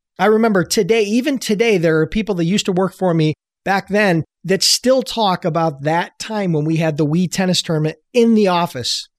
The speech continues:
You know, there was a lot of things like that that we did over the years, and it stimulated a lot of fun and a lot of growth and a lot of camaraderie. And so those are a couple of things that we did. Other things that you can do, like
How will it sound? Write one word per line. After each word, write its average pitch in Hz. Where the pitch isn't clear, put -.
You 202
know, 208
there 240
was 214
a 220
lot 240
of 240
things 202
like 165
that 156
that 165
we 156
did 151
over 147
the 135
years, 143
and 170
it 170
stimulated 196
a 151
lot 185
of 202
fun 175
and 156
a 147
lot 156
of 147
growth 151
and 135
a 131
lot 147
of 143
camaraderie. 143
And 185
so 190
those 240
are 269
a 214
couple 202
of 170
things 185
that 165
we 165
did. 160
Other 233
things 196
that 170
you 165
can 156
do, 165
like 156